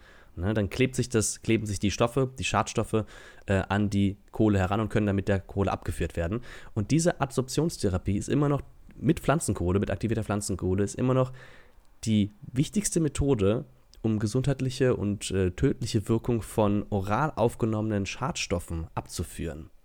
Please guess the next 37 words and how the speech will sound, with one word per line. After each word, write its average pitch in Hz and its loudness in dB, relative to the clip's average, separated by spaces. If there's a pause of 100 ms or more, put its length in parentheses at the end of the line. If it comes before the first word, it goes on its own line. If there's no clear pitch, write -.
(320)
Deswegen 117 2
wird 123 0
ja, 131 4
wenn 123 4
man 120 2
Vergiftungserscheinungen 131 0
hat, - -6
wenn 101 2
man 95 0
etwas 95 -2
Giftiges - -4
gegessen 127 0
hat, 135 0 (480)
ähm, 101 2
werden 110 2
auch 107 0
oft, - -4
äh, 98 2 (140)
Kohletabletten 92 2
gegeben, 92 -4
weil 113 2
die - -2
eben 120 2
so 127 0
gut 185 2
sind 92 -2
darin. 92 2 (400)
Und 107 -2
genau 120 2
dasselbe 127 2
macht 120 -2
Futterkohle 131 0
auch. 98 2
Ist 90 -6
genau 113 0
dasselbe 117 0
Konzept. - -8